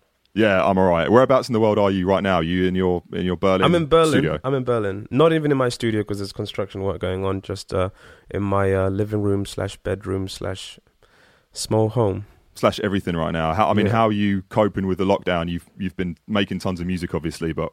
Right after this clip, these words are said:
Speaker 1: how's it going in your sort of circles?
Speaker 2: Um, mm, mixed, mixed,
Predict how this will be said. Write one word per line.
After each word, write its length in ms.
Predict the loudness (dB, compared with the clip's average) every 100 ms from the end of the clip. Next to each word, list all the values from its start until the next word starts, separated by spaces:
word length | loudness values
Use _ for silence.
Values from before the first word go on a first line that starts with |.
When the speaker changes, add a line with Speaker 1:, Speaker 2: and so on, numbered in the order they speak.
| -6
Speaker 1:
how's 260 | -4 -2 -4
it 160 | -4
going 280 | -2 -2 -2
in 100 | -6
your 200 | -6 -6
sort 200 | -10 -10
of 40 |
circles? 440 | -6 -6 -6 -12 -16 _ _ _ _ _
Speaker 2:
Um, 720 | -2 -2 -2 -4 -4 -4 -4 -6 -16 _ _ _ _ _ _ _ _ _ _ _ _ _ _ _ _ _
mm, 440 | -4 -2 -2 -4 -6 -2
mixed, 560 | 0 0 -2 -8 -10 _ _ _ _
mixed, 500 | -2 -2 -2 -10 -14